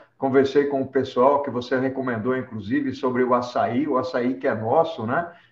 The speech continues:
É uma, uma frutinha de-, deliciosa, né? Vamos explorar um pouquinho essa parte de projetos sustentáveis, permeando logística, manufatura.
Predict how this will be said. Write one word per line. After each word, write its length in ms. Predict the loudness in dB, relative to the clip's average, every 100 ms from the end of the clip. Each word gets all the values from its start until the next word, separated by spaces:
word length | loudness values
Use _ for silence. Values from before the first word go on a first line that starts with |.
| _
É 80 | -6
uma, 240 | 0 0
uma 220 | 0 -2
frutinha 520 | -2 -6 -6 -2 0 2
de-, 260 | 0 2
deliciosa, 840 | 4 4 4 0 0 2 4 2 -2
né? 200 | -4 -8 -18 -2
Vamos 280 | 2 4 2
explorar 340 | 4 6 8
um 120 | 6 6
pouquinho 440 | 4 2 -2 -2
essa 240 | 0 2
parte 400 | 2 4 2 0
de 100 | -4
projetos 800 | -4 0 0 2 2 0 -2 -10
sustentáveis, 1120 | -8 -8 -4 -4 -2 4 6 6 4 2 0 -10 _ _ -2
permeando 640 | 2 4 4 6 4 4
logística, 1000 | 2 2 0 0 0 0 -2 -4 -6 -2
manufatura. 1400 | 0 -2 -4 -4 -6 -6 -4 -2 2 4 6 4 2 -2